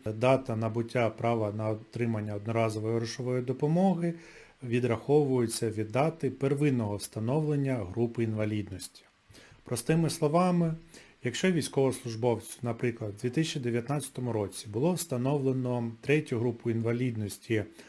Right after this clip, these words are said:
у зв'язку з захворюванням, яке пов'язане з захистом батьківщини,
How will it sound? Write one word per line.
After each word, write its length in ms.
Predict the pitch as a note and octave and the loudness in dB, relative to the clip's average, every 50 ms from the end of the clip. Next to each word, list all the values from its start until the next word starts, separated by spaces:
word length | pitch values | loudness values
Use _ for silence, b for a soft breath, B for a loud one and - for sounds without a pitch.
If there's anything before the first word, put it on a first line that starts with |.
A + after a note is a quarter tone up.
| B B B B - | B B B B -4
у 80 | B2+ | -2
зв'язку 440 | A#2 A2 B2 B2 - - - - C#3 | 0 0 0 0 0 -2 -2 -2 -2
з 40 | B2+ | -2
захворюванням, 920 | G#2 G#2 A2+ A#2+ A#2+ - C#3+ C#3 C3+ B2+ A#2+ A2 G#2+ G#2+ G#2+ G2+ G2 G2+ | 0 0 0 -2 0 0 2 4 4 4 2 0 -2 -4 -6 -6 -6 -6
яке 280 | G2+ A2+ A2+ - C#3 A#2+ | -6 -4 -2 0 -2 0
пов'язане 580 | - B2 A2+ A2+ A#2+ A#2 A2+ G#2+ G2+ G#2 G#2+ | 0 -2 -2 0 0 0 0 -2 -4 -6 -8
з 40 | G2+ | -4
захистом 520 | G2+ A#2 A#2 A#2+ - A2 - - - A2 | -2 -2 -2 -2 -4 -8 -10 -8 -6 -4
батьківщини, 720 | G#2+ A#2+ A2+ A#2 - C3 A2 - - - G#2 G2+ F#2+ G2 G2 | -2 -2 -2 -2 -4 -4 -4 -4 -6 -8 -8 -8 -10 -10 -10